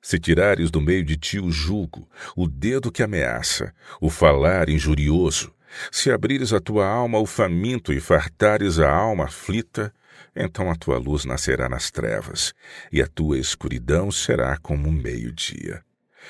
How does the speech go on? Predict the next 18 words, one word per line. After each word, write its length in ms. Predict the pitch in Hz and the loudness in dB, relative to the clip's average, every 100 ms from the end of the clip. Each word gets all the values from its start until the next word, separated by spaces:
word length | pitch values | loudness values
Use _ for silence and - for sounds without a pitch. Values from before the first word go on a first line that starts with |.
| - - | -16 -2
O 100 | 78 | 0
Senhor 520 | - 78 76 90 85 | 4 4 6 4 2
te 160 | - 69 | -2 0
guiará 560 | 76 71 65 80 92 | 2 2 2 0 -2
continuamente, 1300 | 90 80 76 - 107 120 110 104 78 53 50 - - - _ - - | -2 -2 -2 -2 -2 -2 -2 -4 -4 -6 -8 -10 -12 -12 _ -20 -10
fartará 560 | - 101 - 117 127 | -2 0 4 2 2
a 40 | 120 | 0
tua 220 | 90 71 | 2 2
alma 300 | 85 95 67 | 2 2 0
até 480 | 78 - 101 104 67 | -4 -2 0 0 -2
em 160 | 64 | -2
lugares 580 | 67 65 78 82 78 73 | -2 0 0 2 0 2
áridos, 600 | 85 87 73 67 - - - - - | 0 0 -2 -6 -8 -10 -10 -20 -10
e 80 | - | -6
fortificará 800 | 82 - 139 - - - 120 120 | -4 -2 -2 -2 -4 0 0 0
os 140 | 117 - | -2 -2
teus 280 | 90 80 | -2 0
ossos. 600 | 71 52 52 - - - | 0 -2 -2 -4 -2 -4